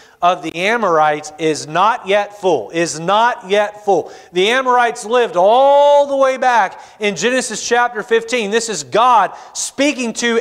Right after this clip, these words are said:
Abraham. Abraham's walking past the territory where the Amorites lived, and God did not want Abraham to mess with or have anything to do with the Amorites. And God told Abraham, He said, "The reason is, is because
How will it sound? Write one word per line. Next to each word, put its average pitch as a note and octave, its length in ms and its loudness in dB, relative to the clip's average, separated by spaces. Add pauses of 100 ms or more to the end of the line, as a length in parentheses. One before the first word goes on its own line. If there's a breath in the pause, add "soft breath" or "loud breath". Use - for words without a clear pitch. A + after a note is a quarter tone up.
Abraham. G3+ 680 -2 (200 loud breath)
Abraham's A3+ 560 -2
walking B3 540 0
past A#3 500 0 (200 loud breath)
the A3+ 100 2
territory A3+ 640 0
where F#3+ 120 0
the F#3 160 -2
Amorites A3 560 0
lived, A#3 260 0
and F3 140 -8
God A3+ 240 2
did F#3+ 180 -10
not A3 300 0
want A#3+ 340 2 (260 loud breath)
Abraham A3+ 580 -2
to G#3 180 0
mess A3 420 -2
with A3+ 500 -4
or G3+ 120 2
have G3 160 0
anything C#4 380 -4
to A#3+ 60 -2
do A#3+ 180 0
with C#4 100 -2
the A3+ 140 0
Amorites. F3+ 540 0 (200 loud breath)
And G#3+ 180 -4
God B3 380 2
told B3+ 240 0
Abraham, B3 420 0
He G3+ 80 -6
said, G#3+ 220 -2
"The F#3 100 2
reason A#3+ 480 2
is, A#3+ 400 2
is F#3 160 -6
because G3 500 -2